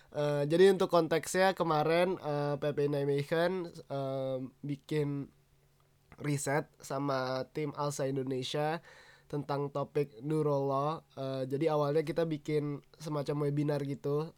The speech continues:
eh, sama dokter Stephen Schleim tentang topik ini.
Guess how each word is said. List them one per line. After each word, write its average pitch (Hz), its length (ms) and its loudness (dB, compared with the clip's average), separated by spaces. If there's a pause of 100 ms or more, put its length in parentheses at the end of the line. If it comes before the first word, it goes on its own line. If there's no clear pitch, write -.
(120)
eh, 131 560 -6
sama 127 480 -6
dokter 135 280 -8
Stephen 135 360 -8
Schleim 139 480 -4
tentang 135 400 -6
topik 135 320 -8
ini. 147 400 -2